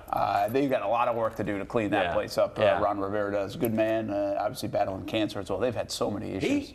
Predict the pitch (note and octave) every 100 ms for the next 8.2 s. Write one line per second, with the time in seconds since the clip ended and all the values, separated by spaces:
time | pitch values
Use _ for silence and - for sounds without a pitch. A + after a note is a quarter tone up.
0 | - D#3+ C#4+ G3 G#3 D4+ - A2 F#2+ A#2+
1 | D3+ D3 C3 - - - - - C#3+ -
2 | B2 C#3 C3 A2+ G#2 G2 F#2 G2+ F#2 D#2+
3 | - G#2+ G2+ G2+ A#2 A#2 - B2+ A2+ G#2
4 | A#2 F#2+ G#2+ G2 - A2 - - - -
5 | - A2 A2 B2 G#2+ G#2 G2+ - C#3+ G3+
6 | - C#3 A#2+ G#2+ C#3 C3+ C3 A#2 A2+ C#3
7 | C#3 A#2+ A2 A#2 G#2+ C#3 B2+ A2+ B2+ A2+
8 | - C3+